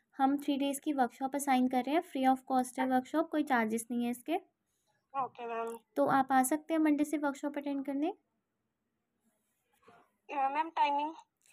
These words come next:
Speaker 1: Timing हमारे पास morning के batches हैं और evening के batches हैं। आप बताइए किस में comfortable है आप?
Speaker 2: Ma'am, morning वाले में ही देखूंगी, तो आ जाऊंगी
Speaker 1: मॉर्निंग
Speaker 2: मंडे को।
Speaker 1: ठीक है। अ, आदिति, अ,
Speaker 2: हाँ जी।
Speaker 1: location पता है आपको?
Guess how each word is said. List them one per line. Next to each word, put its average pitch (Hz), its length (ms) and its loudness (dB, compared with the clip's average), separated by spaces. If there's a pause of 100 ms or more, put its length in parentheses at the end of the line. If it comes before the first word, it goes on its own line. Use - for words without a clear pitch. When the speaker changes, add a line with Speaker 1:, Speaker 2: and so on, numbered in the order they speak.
(360)
Speaker 1:
Timing 285 420 8
हमारे 320 260 6
पास 330 260 0
morning 254 400 4
के 302 100 2
batches 285 360 4
हैं 320 140 6
और - 200 2
evening 254 360 4
के 262 80 0
batches 233 360 2
हैं। 233 220 0
आप 254 120 4
बताइए 269 400 0
किस 302 240 -2
में 302 100 4
comfortable 285 560 0
है 277 60 4
आप? 285 220 2 (1200)
Speaker 2:
Ma'am, 285 600 -4 (480)
morning 285 420 2
वाले 277 240 4
में 269 120 -4
ही 269 60 -6
देखूंगी, 226 540 -8
तो - 380 -4
आ 269 40 6
जाऊंगी 254 180 6
Speaker 1:
मॉर्निंग 226 260 -2
Speaker 2:
मंडे 226 260 -6
को। - 240 -18
Speaker 1:
ठीक 254 300 -6
है। 233 160 -6 (440)
अ, 233 340 0 (220)
आदिति, 254 640 -4
अ, 254 40 -2
Speaker 2:
हाँ 240 220 0
जी। 247 280 -4
Speaker 1:
location 285 420 2
पता 302 200 2
है 427 100 8
आपको? 403 420 4